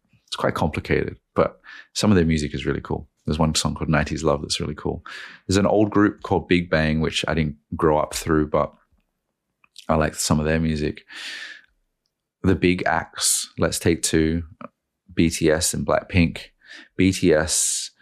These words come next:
definitely too deep of a catalog for me to be into, considering that I have only been aware of them, you know, since Boy With Love or Fake Love. So I can't say that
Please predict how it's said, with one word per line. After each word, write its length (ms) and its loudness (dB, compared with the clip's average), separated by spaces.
definitely 500 2
too 320 2
deep 260 2
of 80 -2
a 80 -2
catalog 520 -4
for 100 -12
me 120 -4
to 80 -4
be 140 -6
into, 320 -8
considering 540 -6
that 160 -6
I 300 -6
have 140 0
only 180 2
been 400 -2
aware 500 2
of 180 -8
them, 340 -2
you 120 4
know, 140 4
since 440 2
Boy 260 -2
With 200 -6
Love 400 -2
or 240 0
Fake 360 -2
Love. 340 -4
So 880 2
I 120 2
can't 320 -2
say 340 0
that 300 -2